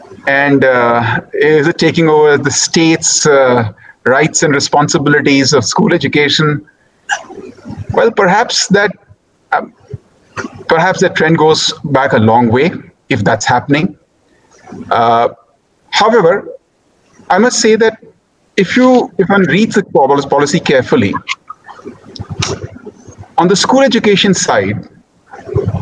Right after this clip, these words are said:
it is making suggestions. If you read the text, that's what it's doing. It is making suggestions. It is in no way suggesting that the government of India is actually deciding that that's exactly the way it will be.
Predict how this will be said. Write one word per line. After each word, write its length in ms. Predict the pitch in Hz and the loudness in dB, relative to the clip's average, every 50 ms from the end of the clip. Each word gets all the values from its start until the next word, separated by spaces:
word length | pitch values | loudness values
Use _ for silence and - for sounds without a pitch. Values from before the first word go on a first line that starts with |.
| - - | -2 -2
it 120 | 175 175 | 0 0
is 120 | 208 180 | 2 2
making 340 | 175 165 170 175 - 247 233 | 2 2 2 2 2 2 0
suggestions. 1000 | - - 151 117 104 165 139 120 - - - 127 - - - - - - - - - _ _ _ _ _ _ _ - - - - - _ - - - - - - - - - - - - - - - - - - - - | 2 0 -2 -2 0 0 0 0 0 -2 -2 -2 -2 -2 -2 -4 -4 -4 -8 -10 -18 _ _ _ _ _ _ _ -12 -12 -12 -14 -20 _ -20 -20 -20 -16 -8 -8 -4 -4 -4 -4 -4 -6 -6 -8 -10 -16 -16 -16 -8 -4
If 120 | - - | -2 -2
you 60 | - | 0
read 160 | 147 175 185 165 | 0 0 0 0
the 100 | 180 165 | 0 0
text, 380 | - 160 143 139 - - - - | 0 0 -2 0 -2 -6 -4 -4
that's 180 | 156 143 - | -4 -2 0
what 160 | 165 151 131 | -2 -2 0
it's 140 | 131 107 - | -2 -6 -2
doing. 300 | - 127 113 101 87 80 - _ _ _ _ _ _ _ _ _ - - - | -2 -2 -2 -2 -2 -6 -10 _ _ _ _ _ _ _ _ _ -12 -6 -2
It 80 | 143 | -2
is 80 | 151 135 | 2 2
making 300 | 143 147 143 - 214 196 | 2 2 2 2 0 0
suggestions. 800 | - 151 120 131 123 113 - - - 202 - - - - - - - _ _ _ _ _ _ - - - - | 2 0 0 2 0 0 0 0 0 0 0 0 -4 -4 -6 -10 -18 _ _ _ _ _ _ -18 -12 -4 -2
It 80 | 175 | 0
is 100 | 196 196 | 2 4
in 120 | 208 196 180 | 4 4 4
no 140 | 202 240 | 4 4
way 140 | 247 262 262 | 4 2 2
suggesting 880 | - - - 131 180 170 160 151 - - - 170 123 107 107 123 - - - _ _ - | 0 0 -2 0 0 0 0 0 0 -2 -2 -2 0 0 -2 -2 -4 -6 -18 _ _ -2
that 100 | - - | -2 0
the 80 | - 123 | 0 0
government 380 | 123 147 147 156 175 185 185 | 2 2 2 4 4 2 2
of 100 | 180 175 | 0 0
India 240 | 175 156 151 160 160 | 0 0 2 2 2
is 120 | 156 - - - | 2 0 0 0
actually 340 | 147 139 - - - 165 156 | -2 -4 -2 -2 -2 0 0
deciding 640 | 127 139 135 - 151 127 131 147 160 147 147 131 127 | 0 -2 -2 0 0 0 2 0 2 2 2 2 2
that 140 | 143 135 - | 2 2 0
that's 200 | 147 131 127 - | 0 -2 0 -4
exactly 440 | 147 - - 131 123 117 135 131 | -6 -2 -2 -2 -2 0 0 0
the 120 | 123 123 110 | 0 2 2
way 140 | 113 113 107 | 2 0 0
it 140 | 104 - | 0 0
will 160 | 104 107 98 - | 0 0 0 0
be. 140 | _ - | _ -16